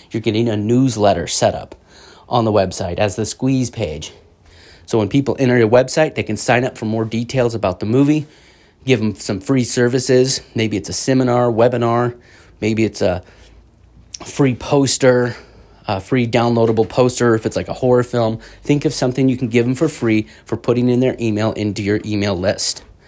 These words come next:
And then this is where you start to build your business. As Russell Brunson said in his book, Trafficked, "Businesses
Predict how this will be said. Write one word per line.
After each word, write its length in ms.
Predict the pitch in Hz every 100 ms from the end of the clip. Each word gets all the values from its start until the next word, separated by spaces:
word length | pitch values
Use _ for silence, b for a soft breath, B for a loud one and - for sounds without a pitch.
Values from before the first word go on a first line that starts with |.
| B B B B B -
And 140 | -
then 160 | 107 101
this 340 | 143 180 - -
is 100 | 110
where 160 | 104
you 120 | 101 101
start 460 | - 120 127 143
to 80 | 123
build 280 | 113 104 101
your 80 | 98
business. 560 | 92 - - - - - b b b b b b b b - -
As 200 | 107 113
Russell 280 | 131 143
Brunson 480 | 135 123 127 123 123
said 460 | 113 135 117 101 104 B B B
in 180 | - 120
his 120 | 104
book, 260 | - 110 -
Trafficked, 580 | 127 113 107 87 - - b b b -
"Businesses 520 | 123 135 135 156 147